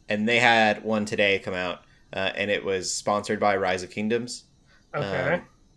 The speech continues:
Speaker 1: so I just checked out the game. Uh, if you want,
Speaker 2: <laughs>
Speaker 1: I don't remember who they're, it's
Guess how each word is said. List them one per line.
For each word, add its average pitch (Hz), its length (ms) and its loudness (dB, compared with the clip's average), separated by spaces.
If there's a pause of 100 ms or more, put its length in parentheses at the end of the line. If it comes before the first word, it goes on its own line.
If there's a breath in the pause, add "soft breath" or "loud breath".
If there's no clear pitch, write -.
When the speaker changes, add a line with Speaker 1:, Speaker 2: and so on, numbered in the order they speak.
Speaker 1:
so 240 200 -2
I 208 80 4
just 156 240 -8
checked - 320 -2
out 104 180 4
the 95 60 -8
game. 98 420 -4
Uh, 92 200 0
if 220 140 2
you 131 80 -2
want, - 200 6
Speaker 2:
<laughs> - 1400 -4
Speaker 1:
I 139 60 4
don't 156 160 6
remember 151 640 4
who 135 160 -2
they're, 127 180 2
it's - 280 -4